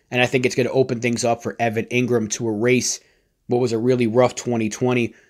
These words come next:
go into this next season with a fresh mindset. Brought in John Ross, another good depth piece.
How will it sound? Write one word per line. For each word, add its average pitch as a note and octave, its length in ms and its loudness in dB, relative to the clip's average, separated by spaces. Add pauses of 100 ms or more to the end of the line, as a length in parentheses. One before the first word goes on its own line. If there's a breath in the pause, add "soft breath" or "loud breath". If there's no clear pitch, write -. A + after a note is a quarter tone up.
(140 soft breath)
go C3+ 220 6
into B2+ 180 0
this B2 180 -4
next B2 260 -2
season A#2+ 260 -2
with G#2+ 120 -8
a A2 60 -12
fresh A2+ 280 -2
mindset. A#2+ 600 -2 (380 soft breath)
Brought C#3+ 220 6
in C3+ 120 4
John B2+ 300 0
Ross, C3 340 4
another A#2 260 -6
good A2 320 -4
depth A#2+ 260 -2
piece. B2+ 340 0